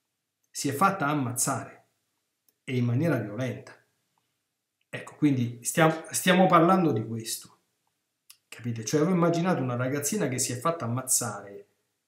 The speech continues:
per non commettere un atto impuro <laughs> dentro l'attuale contesto storico-culturale, insomma, no? Che chi non fa certe cose è ritenuto, insomma, disadattato, eh, fuori del mondo,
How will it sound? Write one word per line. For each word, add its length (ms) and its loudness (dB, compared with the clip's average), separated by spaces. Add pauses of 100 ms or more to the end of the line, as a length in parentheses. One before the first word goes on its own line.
(100)
per 180 0
non 240 2
commettere 500 0
un 120 -2
atto 240 -6
impuro 580 -6 (800)
<laughs> 800 -6
dentro 340 6
l'attuale 460 6
contesto 580 6
storico-culturale, 1040 6
insomma, 440 -2
no? 200 4
Che 640 2
chi 220 6
non 220 8
fa 320 8
certe 420 2
cose 580 2
è 180 -2
ritenuto, 540 -2
insomma, 320 -6
disadattato, 1160 0 (300)
eh, 440 -6
fuori 280 0
del 140 0
mondo, 920 0